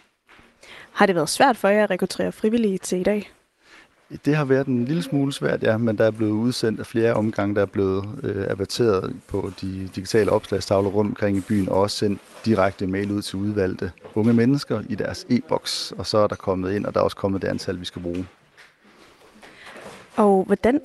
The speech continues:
Speaker 1: adskiller det her valg sig i dag fra et folketingsvalg eller et kommunalvalg, som det, vi havde tilbage i november?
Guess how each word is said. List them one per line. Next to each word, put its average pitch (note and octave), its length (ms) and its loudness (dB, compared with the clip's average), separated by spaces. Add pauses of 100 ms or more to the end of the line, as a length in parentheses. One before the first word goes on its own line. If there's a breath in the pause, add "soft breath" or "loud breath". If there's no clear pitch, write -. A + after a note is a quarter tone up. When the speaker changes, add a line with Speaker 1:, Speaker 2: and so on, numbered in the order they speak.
Speaker 1:
adskiller A#3 520 4
det A3 180 2
her G#3+ 160 2
valg G3+ 320 2
sig E3 500 -4
i F#3 80 -8
dag G#3+ 300 0
fra - 260 -2
et F3 80 -4
folketingsvalg G#3+ 680 0
eller E3+ 140 -4
et F3 80 -8
kommunalvalg, F#3 600 2
som F3+ 140 -2
det, F#3+ 140 -2
vi G3+ 60 0
havde G3 180 2
tilbage G3+ 260 -2
i G3+ 40 2
november? F#3+ 360 2